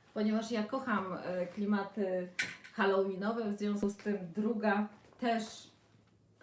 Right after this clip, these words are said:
jest w takim klimacie halloweenowym.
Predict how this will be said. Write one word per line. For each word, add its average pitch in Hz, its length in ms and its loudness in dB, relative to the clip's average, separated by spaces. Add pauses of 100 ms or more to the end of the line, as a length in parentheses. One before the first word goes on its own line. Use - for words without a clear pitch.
(300)
jest 208 340 0
w - 20 -20
takim 214 500 0 (180)
klimacie 208 440 -2
halloweenowym. 196 1000 -2